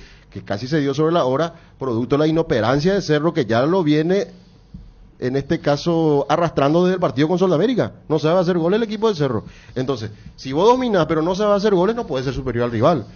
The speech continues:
Yo a eso es lo que apunto. A mí me parece que se repartió el partido. Primer tiempo, en la estrategia de Olimpia,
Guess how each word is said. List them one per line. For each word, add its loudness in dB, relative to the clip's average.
Yo 2
a 0
eso -2
es 2
lo 0
que 0
apunto. 0
A -2
mí 0
me 0
parece -2
que 0
se -2
repartió 2
el 6
partido. 2
Primer 0
tiempo, 2
en 2
la 4
estrategia 2
de 6
Olimpia, 0